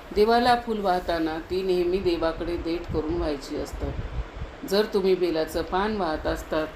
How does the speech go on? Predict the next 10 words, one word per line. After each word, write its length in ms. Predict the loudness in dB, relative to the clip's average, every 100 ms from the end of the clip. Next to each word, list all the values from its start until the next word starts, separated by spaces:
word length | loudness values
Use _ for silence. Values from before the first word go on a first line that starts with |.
| -6
ते 80 |
बेलाचं 440 | -4 -2 0 0 -4
पान 320 | -2 -2 -2
पालतं 500 | -2 0 0 -2 -6 -6 -12 -16 -16 -6
घालून 360 | -2 2 2 0 -6 -12 -14 -16 -16 -16 -12 0
घालावं. 440 | 2 4 2 -2 -4 -4
दुर्वाच्या 480 | -2 2 0 0 -4
सुद्धा 420 | -4 -2 0 0 -4 -14 -6
शेंड्या 380 | 0 2 4 2 -2 -12 -16 -16 -8
आपल्याकडे 600 | -2 4 4 4 0 0